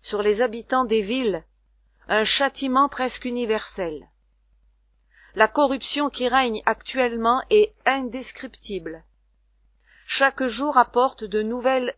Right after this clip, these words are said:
révélations concernant les dissensions, la malhonnêteté et la fraude.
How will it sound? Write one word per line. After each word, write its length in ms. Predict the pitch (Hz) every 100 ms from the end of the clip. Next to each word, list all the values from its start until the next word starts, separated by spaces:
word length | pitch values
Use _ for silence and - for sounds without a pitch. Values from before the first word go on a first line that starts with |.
| _ -
révélations 1040 | 175 233 233 247 220 208 - - 226 285 _ _ _ _ _ -
concernant 760 | 247 233 269 247 240 240 277 - _ _ -
les 160 | 208
dissensions, 840 | 190 262 - 262 - - 240 277 - _ _ _
la 140 | 190 208
malhonnêteté 800 | 233 254 247 240 233 - 262 240
et 40 |
la 120 | 208
fraude. 500 | 196 - 226 175 135